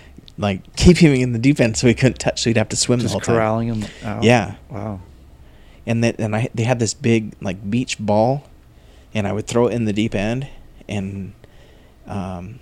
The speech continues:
Speaker 1: and then he would go try to grab onto it, but he could never, like, get it under him to float on it.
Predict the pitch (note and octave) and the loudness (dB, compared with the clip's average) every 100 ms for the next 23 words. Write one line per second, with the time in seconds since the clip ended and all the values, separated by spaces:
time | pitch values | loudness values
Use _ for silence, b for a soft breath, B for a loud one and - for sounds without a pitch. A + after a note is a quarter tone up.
0 | - A2 G#2 F#2+ G2+ G2 G2 - - - | -6 -4 -2 -4 -2 -4 -6 -18 -20 -14
1 | - - B2 - - A2 G#2 G#2 G2 A2 | -12 0 0 0 -2 -2 0 0 0 -2
2 | - D#2 F2+ F#2+ F#2+ F#2+ G#2 G#2 G2 F#2 | -4 -6 -4 -6 -6 -2 0 0 -2 -4
3 | - b b b b b - F#2+ - A2 | -10 b b b b b -12 -8 0 0
4 | - G2 F#2+ G2+ F#2+ F#2+ F#2 - G2+ G#2 | 0 -4 -4 -4 -2 -6 -6 -4 -2 -2
5 | C#2+ C2 | -4 -10